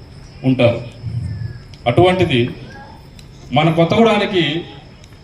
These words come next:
సంగీతానికి ఒక care of అడ్రస్గా మార్చేందుకు ప్రయత్నం చేస్తున్న ఉదయ్ భాస్కర్ని నేను మనస్ఫూర్తిగా అభినందిస్తున్నాను. ఎందుకంటే పిల్లల్ని తీర్చిదిద్దాలి,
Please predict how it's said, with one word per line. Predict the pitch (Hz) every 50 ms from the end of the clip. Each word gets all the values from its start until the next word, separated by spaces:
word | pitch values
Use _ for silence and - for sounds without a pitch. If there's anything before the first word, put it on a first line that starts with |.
| - - - - - - - - - - - - - - - - - - - - -
సంగీతానికి | - - 170 165 170 196 214 220 226 175 - 208 196 190 185 - 165 156 135 127 131 - - - - - - - - - - - - - -
ఒక | 135 139
care | 151 143 - 170 180 196
of | -
అడ్రస్గా | 190 196 180 165 151 165 170 - - 131 120 113 - - - - - - - - - - - - - - - - - - - - - - - - -
మార్చేందుకు | 123 147 156 160 160 180 185 175 170 170 156
ప్రయత్నం | - - 156 165 160 - 170 165
చేస్తున్న | 156 151 151 - - - 139 135 127 110 95 95 - - - - - - - -
ఉదయ్ | - 143 170 175
భాస్కర్ని | 170 170 165 165 160 - 160 143 143 143 143 135 107 101 95 98 117 123
నేను | 120 131 123
మనస్ఫూర్తిగా | 127 127 135 135 - - 143 135 - - 143 135
అభినందిస్తున్నాను. | 123 123 127 131 123 117 110 - - 123 110 101 95 92 90 - - - - - - - - - - - - - - - - - - - - - - - - - - - - - - - - - - - - - - - - - - - - - 135
ఎందుకంటే | 156 175 220 220 220 214 208 202 196 170 165 175 - - - - - - - - - - - - - - - - - - - - - - - - - - - -
పిల్లల్ని | 185 180 196 233 240 233 233 233 233
తీర్చిదిద్దాలి, | - 233 240 247 - 240 196 - 185 170 208 196 190 196 196 202 202